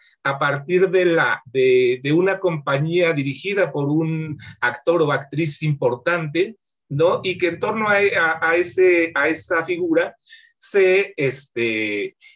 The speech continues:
se autonombraba el, el, el, el grupo, ¿no? Eh, esa es una de las primeras referencias de, de, de independencia o de autonomía del teatro independiente latinoamericano,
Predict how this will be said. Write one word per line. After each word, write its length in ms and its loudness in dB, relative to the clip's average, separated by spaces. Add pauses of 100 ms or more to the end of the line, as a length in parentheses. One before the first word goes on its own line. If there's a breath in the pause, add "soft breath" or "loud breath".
se 340 0
autonombraba 880 2
el, 180 -6
el, 360 -6
el, 580 -6
el 220 -2
grupo, 480 0 (100)
¿no? 240 -2 (640 loud breath)
Eh, 600 0 (180)
esa 220 0
es 100 -4
una 160 0
de 100 0
las 140 0
primeras 380 0
referencias 580 0
de, 240 2
de, 360 2
de 440 2
independencia 960 -2
o 140 0
de 100 2
autonomía 760 0
del 180 -4
teatro 260 -2
independiente 760 -4
latinoamericano, 1000 -4